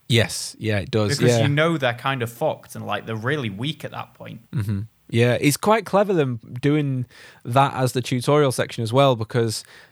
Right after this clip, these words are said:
Speaker 1: it, it brings you into the game at a slower pace because you can only move slower. You can't run off.
Speaker 2: Exactly.
Speaker 1: You know,
Speaker 2: You're
Speaker 1: you
Speaker 2: limited
Speaker 1: Yeah.
Speaker 2: by the, by the environment
Speaker 1: Mm-hmm.
Speaker 2: and not artificially,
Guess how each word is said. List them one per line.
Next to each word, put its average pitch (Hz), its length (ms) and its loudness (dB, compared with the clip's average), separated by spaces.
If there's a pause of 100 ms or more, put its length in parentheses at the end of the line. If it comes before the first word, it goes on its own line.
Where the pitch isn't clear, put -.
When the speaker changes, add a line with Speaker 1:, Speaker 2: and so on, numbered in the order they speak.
(220)
Speaker 1:
it, - 180 0 (320)
it 139 200 2 (1040)
brings 170 300 4
you 175 80 4
into 147 180 0
the 139 80 0
game 139 480 2
at 113 160 -4
a 110 40 -2
slower 127 340 4
pace - 540 -2 (120)
because 131 320 4
you 135 100 4
can 165 280 2
only 151 240 4
move 143 300 4
slower. 107 480 2 (260)
You 117 100 -4
can't 147 420 4 (100)
run 127 280 6
off. 113 60 2
Speaker 2:
Exactly. 110 500 -2 (120)
Speaker 1:
You 127 80 0
know, 131 180 8
Speaker 2:
You're 143 120 4
Speaker 1:
you 127 80 0
Speaker 2:
limited 143 460 0
Speaker 1:
Yeah. 151 200 4
Speaker 2:
by 131 260 4
the, 120 580 -4
by 139 260 2
the 127 100 -2
environment 110 840 -2
Speaker 1:
Mm-hmm. 117 300 0 (260)
Speaker 2:
and 131 160 -4
not 135 280 -2
artificially, 143 920 -6